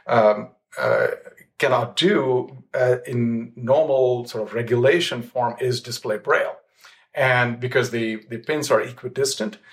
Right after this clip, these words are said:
and they are a little bit wider apart than traditional Braille. So to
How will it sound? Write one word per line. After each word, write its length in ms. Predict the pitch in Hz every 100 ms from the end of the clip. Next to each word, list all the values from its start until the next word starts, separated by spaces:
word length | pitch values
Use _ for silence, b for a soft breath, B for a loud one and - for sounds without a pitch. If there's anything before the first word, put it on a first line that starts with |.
| B B B
and 500 | 143 131 127 123 -
they 240 | 131 120 120
are 120 | 113
a 40 |
little 220 | 120 180
bit 180 | - -
wider 380 | 117 117 117 113
apart 560 | - _ 113 110 - - _
than 440 | 123 113 110 107 107
traditional 460 | - 113 98 - 104
Braille. 460 | 95 123 - - - B B B B
So 580 | - 135 131 127 135 -
to 460 | 147 135 131 131